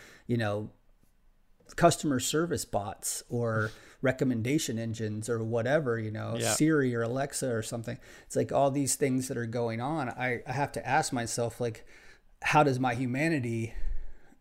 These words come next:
Speaker 1: fit into that? How do I retain my humanity and still take advantage of technological advancements, which I think,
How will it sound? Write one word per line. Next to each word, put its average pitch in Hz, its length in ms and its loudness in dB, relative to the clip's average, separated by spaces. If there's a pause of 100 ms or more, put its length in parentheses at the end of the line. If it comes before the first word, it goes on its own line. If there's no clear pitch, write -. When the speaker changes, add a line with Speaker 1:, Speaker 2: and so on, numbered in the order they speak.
Speaker 1:
fit 147 280 6
into 147 260 0
that? 107 340 -6
How 143 120 0
do 156 100 4
I 143 80 4
retain 143 560 -2
my 139 140 -2
humanity 113 800 -6 (720)
and 127 200 0
still 131 500 4
take 147 260 0
advantage 127 760 -2
of 127 360 -6 (120)
technological 123 760 0
advancements, 110 720 -6
which - 120 -6
I 120 60 0
think, 113 400 -6